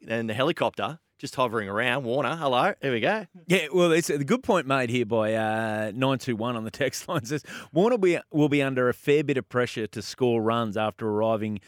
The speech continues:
Speaker 2: by helicopter. Imagine the anticlimax if he fails."
Speaker 1: <laughs>
Speaker 2: Can you imagine? 'Cause you, I, if I, if that was my brother, I would be, "We are all watching this,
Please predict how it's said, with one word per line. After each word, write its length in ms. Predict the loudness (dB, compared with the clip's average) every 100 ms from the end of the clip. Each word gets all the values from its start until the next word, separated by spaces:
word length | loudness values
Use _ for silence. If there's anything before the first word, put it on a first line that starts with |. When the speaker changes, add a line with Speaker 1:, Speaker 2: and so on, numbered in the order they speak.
| _ _
Speaker 2:
by 140 | -4 -2
helicopter. 560 | -2 -2 -4 -4 -4 -4
Imagine 540 | -4 0 0 0 -2
the 160 | -4 -4
anticlimax 720 | -4 -6 -10 -8 -6 -6 -8 -14
if 100 | -14
he 100 | -10
fails." 360 | -6 -2 -2
Speaker 1:
<laughs> 340 | -2 0 0 2
Speaker 2:
Can 120 | 4
you 100 | 4
imagine? 380 | 4 2 2 -4
'Cause 160 | -6 -6
you, 100 | 0
I, 100 | 0
if 160 | 0 0
I, 160 | 0 -2
if 100 | -6 -6
that 120 | -6
was 120 | -6
my 180 | -8 -8
brother, 380 | -6 -6 -8 -8
I 140 | 0 2
would 260 | 2 -4
be, 460 | -2 -2 -2 -4 -8 -4
"We 180 | 0 0
are 120 | -2
all 360 | -4 -4 -4
watching 440 | -4 -4 -6 -12 -10
this, 240 | -12 -16